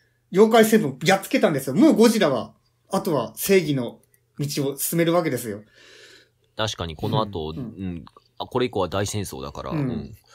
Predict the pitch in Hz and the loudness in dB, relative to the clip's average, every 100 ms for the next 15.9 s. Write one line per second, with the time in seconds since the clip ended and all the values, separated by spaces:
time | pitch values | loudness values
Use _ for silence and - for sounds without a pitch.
0 | - _ _ - - 101 104 - 60 - | -20 _ _ -12 -6 -4 -4 -8 -12 -10
1 | 82 - - - 69 - - _ - - | -12 -12 -12 -12 -14 -16 -20 _ -20 -20
2 | _ _ - 131 123 - 175 185 190 190 | _ _ -10 -10 -8 -6 -2 0 0 0
3 | 190 151 - - _ _ _ - - 123 | -2 -2 -6 -14 _ _ _ -14 -8 -4
4 | 135 127 135 135 113 110 120 120 104 - | -4 -6 -8 -8 -8 -8 -4 -4 -4 -12
5 | - - - 147 196 165 143 139 - - | -20 -20 -4 -2 0 0 0 -2 -8 -4
6 | 135 190 175 143 139 123 127 123 113 104 | 0 2 2 0 -2 -4 -6 -6 -8 -8
7 | 110 123 135 110 107 107 104 104 104 107 | -8 -10 -10 -10 -10 -12 -14 -14 -16 -16
8 | 123 - _ _ _ _ _ _ _ _ | -20 -20 _ _ _ _ _ _ _ _
9 | 135 151 226 233 240 240 233 220 208 196 | -2 2 4 2 2 2 2 4 4 4
10 | 190 180 175 175 160 151 151 131 - 156 | 2 0 2 0 0 -2 0 0 -2 0
11 | 214 220 214 214 180 190 202 196 190 185 | 0 2 -2 0 0 2 2 2 2 2
12 | 175 160 170 151 156 151 156 131 - - | 0 0 -2 0 -2 -2 -4 -4 -4 -2
13 | 170 113 185 254 254 240 233 240 226 214 | -2 2 2 2 2 0 -2 -2 0 0
14 | 131 - 139 - 143 180 196 180 170 - | -2 -4 -8 -2 0 0 0 0 0 -2
15 | 165 165 139 - _ _ 127 110 110 | -2 -2 -2 -8 _ _ -6 -6 -6